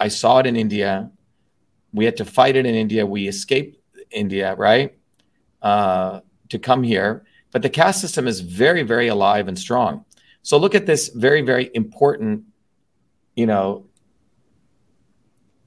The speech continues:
fact that's not, there's not even a gray area, and this is black and white. I, as a fourteen-year-old kid, growing up in Newark, New Jersey, one of the poorest cities in the United States,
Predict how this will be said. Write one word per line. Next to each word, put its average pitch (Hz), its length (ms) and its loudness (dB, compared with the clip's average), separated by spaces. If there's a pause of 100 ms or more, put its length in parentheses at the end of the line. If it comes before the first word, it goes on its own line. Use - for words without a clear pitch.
(540)
fact 135 600 -2
that's 123 260 0
not, 139 380 2
there's 131 160 2
not 160 160 0
even 135 160 -4
a 110 40 -4
gray 107 400 2
area, 95 300 0
and 87 100 -8
this 80 100 -10
is 92 80 -12
black 117 320 0
and 95 100 -8
white. 92 320 -4 (800)
I, 143 220 4
as 139 120 2
a 123 80 -2
fourteen-year-old 139 800 -2
kid, 95 400 -6 (760)
growing 143 380 4
up 139 160 -6
in 110 140 2
Newark, 143 320 2
New 120 100 -2
Jersey, 98 460 -2
one 104 120 -4
of 98 60 -4
the 98 140 -6
poorest 135 260 0
cities 117 240 -6
in 107 40 -4
the - 20 -2
United 98 240 -2
States, - 380 -8